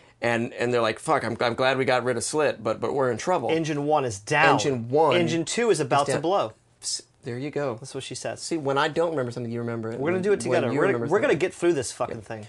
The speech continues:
Speaker 1: Right. We're, God, you know, Hell or High Water.
Speaker 2: Hell or High Water.
Speaker 1: Which is another movie that just came out. But,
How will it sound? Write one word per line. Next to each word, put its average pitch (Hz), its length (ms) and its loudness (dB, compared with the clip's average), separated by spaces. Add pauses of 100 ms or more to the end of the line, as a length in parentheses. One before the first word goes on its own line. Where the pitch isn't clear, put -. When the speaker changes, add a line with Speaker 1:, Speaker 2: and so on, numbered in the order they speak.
(320)
Speaker 1:
Right. - 180 0
We're, 123 200 0 (240)
God, 107 200 -2
you 123 80 0
know, 110 80 0
Hell 123 180 0
or 117 80 0
High 113 140 0
Water. 107 300 -2
Speaker 2:
Hell 156 260 4
or 131 100 0
High 139 260 2
Water. 113 420 -2 (260)
Speaker 1:
Which - 180 -6
is 120 100 -6
another 185 160 0
movie 110 180 -2
that - 100 -6
just 104 140 -10
came 101 160 -8
out. 92 160 -12 (380)
But, - 380 0